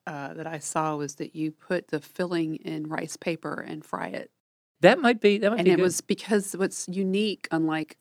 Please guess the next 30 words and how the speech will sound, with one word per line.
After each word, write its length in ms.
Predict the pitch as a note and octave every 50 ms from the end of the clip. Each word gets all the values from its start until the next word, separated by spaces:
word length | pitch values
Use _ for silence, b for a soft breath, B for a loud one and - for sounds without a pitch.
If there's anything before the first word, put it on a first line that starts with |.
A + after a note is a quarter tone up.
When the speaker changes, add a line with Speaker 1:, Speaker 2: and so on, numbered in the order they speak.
| _ -
Speaker 1:
any 220 | E3+ E3+ D#3 D3+
other 220 | D#3 E3 F3+ D#3
fruit, 380 | C#3+ - - D3+ C#3+ C#3 C3+ -
really, 340 | - D3+ D3+ D3+ D3 D3 D3 - -
is 180 | - D3+ - -
that 120 | D3+ D3+
it 80 | E3 D3
has 180 | D3+ F3 E3+ -
a 60 | C#3+
custard, 680 | C#3+ - - - D#3 D3+ - - - E3+ D#3+ D#3 D#3 D#3 - - _ _ _ -
uh, 240 | E3 D#3 D3+ C#3 D3+
Speaker 2:
Yes. 220 | D#3 E3 D#3+ - -
Speaker 1:
texture 400 | F#3+ - - - - G3 F3+ E3+
to 260 | - - E3 D#3 -
it. 260 | - - - - - B B B B B
Speaker 2:
It 80 | B B B B -
Speaker 1:
And, 140 | E3+ F#3 F3+ E3+ E3+
Speaker 2:
has. 180 | E3+ D#3+ D3+ - -
Speaker 1:
and 140 | F#3 F3 E3+
that's 280 | E3+ E3+ E3 - - -
what's 220 | F#3 - - -
so, 480 | - - - F3+ E3+ E3 D#3+ D#3 D#3 D#3+ D3+ D3+ _ _ -
you 160 | - - F3 E3
know, 320 | D#3 D3+ D3 D#3 D#3 D3+ - -
interesting 540 | G3 G3 - A3+ G3+ - - G3+ F3+ E3 D3+
about 360 | E3 D#3 E3+ D#3+ D#3+ E3 E3
it. 140 | F3 E3 -
And 100 | E3+ E3
I 80 | E3 D#3+
think 400 | - - G3 G3 F#3 F#3+ -